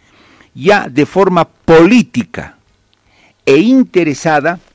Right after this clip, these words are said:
el poder, puede ser, eh, judicial, político, comienza a desagregar y a abrirle una serie de juicios, cuando en conjunto se podía juzgar todo, pero no, comienzan a abrirle juicios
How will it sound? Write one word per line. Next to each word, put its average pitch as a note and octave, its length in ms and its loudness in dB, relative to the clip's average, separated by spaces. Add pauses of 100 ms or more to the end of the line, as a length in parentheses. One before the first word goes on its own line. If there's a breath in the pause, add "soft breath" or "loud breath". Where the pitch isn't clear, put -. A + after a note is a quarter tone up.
(460)
el D#3 140 -2
poder, D#3+ 520 0 (540)
puede D3+ 240 -2
ser, D#3 220 -4
eh, A2 200 0
judicial, C#3+ 800 -4 (500 soft breath)
político, E3 640 -4 (600 soft breath)
comienza F#3 600 -6
a C#3+ 80 -2
desagregar B2+ 960 -4 (240)
y A#2+ 140 -4
a B2 60 0
abrirle F#3+ 420 -4
una F3+ 220 -2
serie A#3+ 440 -2
de G#3 100 0
juicios, - 640 -10 (920 soft breath)
cuando B2 380 -2 (120)
en A#2+ 180 -4
conjunto D#3+ 540 -4
se C3+ 140 -8
podía C#3 420 -2
juzgar A#2 520 -6
todo, A2+ 340 -2
pero D3 220 0
no, F#3+ 180 -2 (240 loud breath)
comienzan E3+ 480 -2
a C#3+ 60 -2
abrirle C#3 400 -4
juicios A3 680 -6